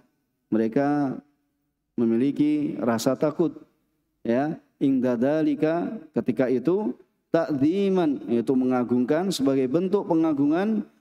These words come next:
wahaibatan, ya, dan juga apa? Sebagai bentuk penghormatan, wa ar'adat, dan mereka apa? Bergetar, ya, hatta yusibaha mithlul ghashi, ya, seperti menimpa kepada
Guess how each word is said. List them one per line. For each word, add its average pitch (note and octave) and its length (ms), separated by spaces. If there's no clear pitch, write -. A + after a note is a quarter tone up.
wahaibatan, D3+ 1200
ya, C3+ 400
dan A2+ 160
juga E3 240
apa? E3 140
Sebagai D#3 420
bentuk F#3+ 400
penghormatan, E3+ 800
wa C#3+ 100
ar'adat, F3+ 720
dan B2 240
mereka D3 320
apa? E3 160
Bergetar, C#3+ 720
ya, D#3 320
hatta D#3+ 560
yusibaha D3 1000
mithlul C#3 560
ghashi, C3 800
ya, B2+ 240
seperti D3+ 640
menimpa C3+ 420
kepada C3 240